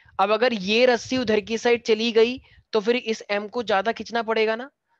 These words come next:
तो अब ये एम कहाँ पर आ गया, अब ये एम आ गया यहाँ पर, ठीक है। तो अब ये एम आ चुका है मेरा यहाँ पर। अब जरा मुझे एक बात बताओ, मान लो, मान लो कि ये मेरे पास पॉइंट था ए, ये था मेरे पास एक पॉइंट बी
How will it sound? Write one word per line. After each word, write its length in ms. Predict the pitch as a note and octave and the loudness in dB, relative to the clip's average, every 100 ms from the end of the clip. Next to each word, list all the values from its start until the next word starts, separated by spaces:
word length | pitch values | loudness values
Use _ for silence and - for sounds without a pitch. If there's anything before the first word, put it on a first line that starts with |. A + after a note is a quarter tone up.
| _ | _
तो 60 | A#3 | -8
अब 240 | - F#3 G3 | -2 -2 0
ये 180 | G#3+ A3 | 0 0
एम 180 | G3+ G3+ | -2 -4
कहाँ 220 | G3 F#3+ | -4 -4
पर 160 | G3+ F#3+ | 0 0
आ 100 | F3+ | 0
गया, 200 | F#3+ G#3 | 0 -2
अब 100 | F#3 | -2
ये 100 | F#3 | -6
एम 120 | F3+ | -4
आ 80 | D#3 | -6
गया 160 | D#3 F#3+ | -6 -8
यहाँ 220 | E3+ C#3 | -8 -12
पर, 180 | - - - - _ _ _ _ _ _ _ _ _ - | -16 -20 -20 -20 _ _ _ _ _ _ _ _ _ -18
ठीक 180 | C#3 G3 | -10 -10
है। 120 | D4 _ - - _ _ | -10 _ -20 -20 _ _
तो 60 | G#3+ | -6
अब 220 | F3 F3 | -2 0
ये 180 | F#3+ F#3 | 0 0
एम 140 | F3+ F3 | 0 -2
आ 100 | D#3 | -4
चुका 220 | D#3+ D#3+ | -6 -10
है 60 | E3 | -6
मेरा 180 | E3+ | -6
यहाँ 220 | F#3+ D3 A#2 | -6 -8 -12
पर। 200 | - - _ _ _ _ E3+ | -16 -20 _ _ _ _ -4
अब 120 | F3+ | -2
जरा 180 | G3 G3+ | 0 -2
मुझे 200 | G3 G3+ | -2 -4
एक 140 | E3+ | 0
बात 180 | F3+ F3+ | 0 0
बताओ, 260 | F#3 F#3+ F#3+ | -2 -4 -4
मान 320 | E3+ E3 F#3+ | -2 -2 -2
लो, 280 | F3+ A#2+ G2 - A#2+ | -4 -10 -12 -20 -8
मान 260 | C#3+ D#3 | -2 -2
लो 200 | F3 D3+ F3 _ _ _ - | -2 -8 -10 _ _ _ -8
कि 100 | F3+ | -4
ये 80 | F3+ | -4
मेरे 200 | E3+ D#3+ | -4 -2
पास 260 | E3+ F3 - | -4 -4 -8
पॉइंट 260 | D#3+ D#3 D3+ | -8 -8 -6
था 140 | F3 - | -8 -6
ए, 240 | B2 C3+ F3 _ - - _ _ _ _ _ _ _ D3+ | -8 -8 -14 _ -20 -20 _ _ _ _ _ _ _ -6
ये 140 | D#3 | -6
था 140 | D#3 F3 | -4 -4
मेरे 220 | F3 E3 | -2 -2
पास 280 | - D#3 E3+ | -2 -4 -4
एक 120 | D#3 | -8
पॉइंट 280 | D#3 D#3 D#3 C#3 | -6 -6 -8 -10
बी 380 | B2+ C3+ F3+ | -10 -10 -12